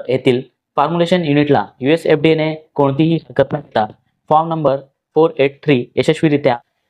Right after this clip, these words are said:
जारी केलाय. नऊ सप्टेंबर ते वीस सप्टेंबर या कालावधीत कंपनीच्या युनिटची तपासणी यूएस एफडीए कडून करण्यात आली होती. शुक्रवारी ग्लेनमार्क फार्माचा शेअर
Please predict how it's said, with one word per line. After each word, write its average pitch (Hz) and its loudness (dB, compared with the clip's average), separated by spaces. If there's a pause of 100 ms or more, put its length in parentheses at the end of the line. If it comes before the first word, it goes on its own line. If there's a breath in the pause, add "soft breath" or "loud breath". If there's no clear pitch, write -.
(120)
जारी 131 0
केलाय. 135 0 (640)
नऊ 170 2
सप्टेंबर 175 2
ते 156 2
वीस 139 0
सप्टेंबर 135 0 (280)
या 139 0 (160)
कालावधीत 139 0 (520)
कंपनीच्या 147 0 (220)
युनिटची 143 2
तपासणी 139 0 (300)
यूएस 160 4
एफडीए 143 2
कडून 139 0
करण्यात 131 -2
आली 123 0
होती. 127 -2 (880 loud breath)
शुक्रवारी 156 0 (200)
ग्लेनमार्क 139 0
फार्माचा 131 0
शेअर 117 2